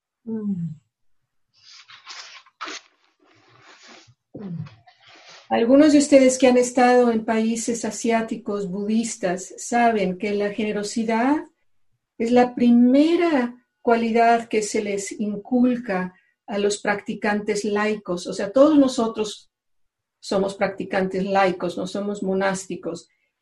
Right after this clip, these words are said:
Speaker 2: Y en países asiáticos, antes de enseñarles a los, a los laicos a meditar, se les enseña a ser generosos. Es como el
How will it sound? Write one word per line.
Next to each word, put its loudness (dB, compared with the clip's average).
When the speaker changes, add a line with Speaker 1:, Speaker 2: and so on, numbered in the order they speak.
Speaker 2:
Y -4
en 0
países 4
asiáticos, -2
antes 4
de 2
enseñarles 0
a -4
los, -6
a -6
los -6
laicos -4
a -4
meditar, -4
se -2
les -2
enseña 2
a -6
ser -6
generosos. -6
Es -6
como 2
el -4